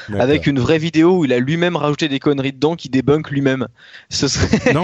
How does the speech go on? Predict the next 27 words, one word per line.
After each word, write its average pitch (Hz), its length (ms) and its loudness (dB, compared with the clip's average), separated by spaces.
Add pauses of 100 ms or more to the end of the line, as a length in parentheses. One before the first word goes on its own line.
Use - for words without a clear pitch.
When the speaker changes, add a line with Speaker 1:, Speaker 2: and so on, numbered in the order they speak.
Speaker 1:
ou 127 60 2
alors 156 180 2
Speaker 2:
<laughs> 180 40 -4
c'est 185 60 0
un 165 100 0
Speaker 1:
juste 190 200 0
Speaker 2:
peu 156 60 -4
Speaker 1:
une, 123 220 -2
juste 139 380 -4
une 117 120 -2
vraie 104 220 -4
vidéo. 143 260 -6
Tu 135 120 -6
vois, 156 120 0
moi, 135 140 -2
ce - 140 -4
à 117 80 2
Speaker 2:
Oui, 247 40 2
Speaker 1:
quoi 247 100 4
Speaker 2:
ou 180 60 4
Speaker 1:
je 165 40 0
pense, - 80 2
Speaker 2:
juste 214 100 0
Speaker 1:
c'est 220 60 0
Speaker 2:
une 190 60 0
Speaker 1:
une 175 40 0
Speaker 2:
vraie, 190 120 4